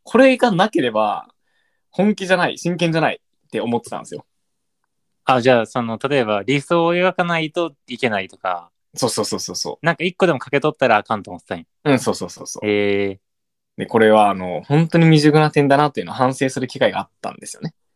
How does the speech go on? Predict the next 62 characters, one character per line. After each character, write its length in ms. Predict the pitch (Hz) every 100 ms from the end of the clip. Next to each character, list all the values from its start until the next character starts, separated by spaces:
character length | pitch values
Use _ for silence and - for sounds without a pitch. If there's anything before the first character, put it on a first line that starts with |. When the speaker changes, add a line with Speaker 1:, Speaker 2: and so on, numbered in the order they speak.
| -
Speaker 2:
は 180 | 110 101
い 60 |
は 100 | 101
い 60 | 98
は 200 | 90 90
い。 100 | 92 -
Speaker 1:
あ 140 | 101
の、 220 | 95 90 - _ _ _ _ _ _ _ _ _ _ _ -
今 180 | - 107
の 60 | 104
仕 120 | -
事 200 | 151 160
の 80 | 160
関 180 | 156 147
係 120 | 131
で 80 | 127
こ 400 | 127 117 113 -
う、 160 | _ -
コ 140 | -
ー 40 | 151
チ 120 | 156
ン 60 |
グ 100 | 151
を 220 | 147 139 - _ _ _ _
ち 80 | -
ょ 20 |
っ 40 | -
と 100 | -
こ 260 | 98 95
う、 120 | 120 143
お 120 | 139
試 40 |
し 80 | -
で 60 | 123
受 80 | 117
け 60 |
れ 80 | 123
る 100 | 110
み 80 | 92
た 100 | 80
い 20 |
な 160 | - - _
の 120 | 110
を 40 | 104
試 200 | - 110
さ 100 | 123
せ 80 | -
て 80 | 104
も 80 |
ら 80 | 98
っ 40 | 95
た 120 | -
時 180 | 107 101
に、 300 | 113 95 - _ -
Speaker 2:
う 40 | 117
ん。 40 |
う 20 | 104
ん 80 | 95
う 20 |
ん。 180 | 95 90 -
Speaker 1:
あ 120 | 104
の、 300 | 101 98 95